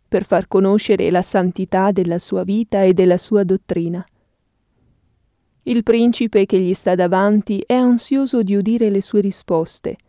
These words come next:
e le sue parole certamente non saranno disprezzate. Come altre volte si era degnato di rivolgere discorsi alle folle, ricevendone lodi,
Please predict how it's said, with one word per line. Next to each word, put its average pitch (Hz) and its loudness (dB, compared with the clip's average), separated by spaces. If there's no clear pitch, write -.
e 196 0
le 190 2
sue 180 -4
parole 180 0
certamente 202 -2
non 220 6
saranno 202 2
disprezzate. 180 -4
Come 226 2
altre 220 4
volte 202 4
si - 0
era 196 2
degnato 196 2
di 185 -2
rivolgere 185 0
discorsi 185 -4
alle 170 0
folle, 185 0
ricevendone 180 -2
lodi, 185 -2